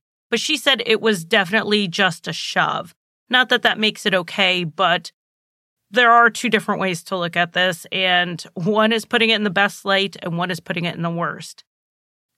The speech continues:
Brett said that he took the kids to his parents' home immediately after this incident, though Belinda said that didn't happen.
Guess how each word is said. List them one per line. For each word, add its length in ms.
Brett 260
said 260
that 120
he 80
took 240
the 120
kids 420
to 120
his 140
parents' 440
home 320
immediately 680
after 380
this 200
incident, 600
though 200
Belinda 400
said 300
that 220
didn't 360
happen. 640